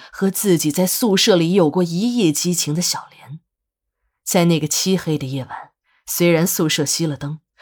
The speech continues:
她的眼睛看不清楚小莲的身体，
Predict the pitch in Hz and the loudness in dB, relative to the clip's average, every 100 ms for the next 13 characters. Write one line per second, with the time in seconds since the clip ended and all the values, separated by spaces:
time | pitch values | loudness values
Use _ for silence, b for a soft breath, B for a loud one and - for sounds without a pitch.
0 | B - 302 302 196 165 156 185 202 b | B 0 4 4 4 2 2 2 0 b
1 | - - 247 170 160 196 185 170 170 151 | -6 0 0 0 -2 0 0 0 2 2
2 | 135 143 160 - 170 180 - | 2 0 0 0 -2 -4 -10